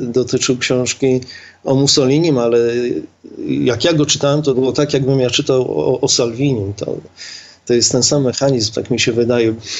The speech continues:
operowania, y, strachem, czy kierowania strachem ludzkim, e, wyszukiwania wrogów i tak dalej. On, on cały czas to robi. On, on, on i przypuszczam, że jego zwolennicy nie zmienią się pod wpływem epidemii,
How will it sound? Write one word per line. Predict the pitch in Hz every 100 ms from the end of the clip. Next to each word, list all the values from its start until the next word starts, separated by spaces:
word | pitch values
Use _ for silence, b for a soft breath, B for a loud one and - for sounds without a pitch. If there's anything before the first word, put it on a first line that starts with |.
| B B B
operowania, | 131 143 139 131 131 143 139 139 131 131 127 143 b b b -
y, | 127 123 120 131
strachem, | 120 - 135 135 127 - 127 120
czy | 127 139
kierowania | 147 143 139 143 139
strachem | 127 - 131 135 135 131 123
ludzkim, | 123 117 - - - 120 120 -
e, | 127 120
wyszukiwania | 120 127 143 - 131 135 131 127
wrogów | 120 131 127 117 107
i | 110
tak | 117
dalej. | 123 -
On, | 156
on | - 156
cały | 156 175 160
czas | 160 -
to | 135
robi. | 151 151 117
On, | 117
on, | 123 120 131 147 B B B B 285 -
on | 139 156
i | 156 131 127
przypuszczam, | 143 139 123 143 123
że | 139
jego | 131 135
zwolennicy | - 135 131 131 135 131 - 135 135 B B B -
nie | 139 123
zmienią | 143 156 113
się | 104 120
pod | 107 107 -
wpływem | - 120 110 110
epidemii, | - - 131 117 175